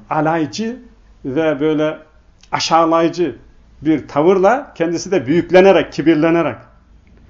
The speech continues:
"Muhammed iddia ediyormuş." diyor.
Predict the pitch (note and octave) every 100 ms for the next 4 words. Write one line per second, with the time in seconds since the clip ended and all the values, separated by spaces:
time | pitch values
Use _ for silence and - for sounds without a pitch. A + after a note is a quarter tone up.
0 | - - - - - - C3+ D#3+ G3 G#3
1 | A3 A3 F#3+ D#3 A3+ A#3+ A3+ F#3 E3 C#3+
2 | - - A#2+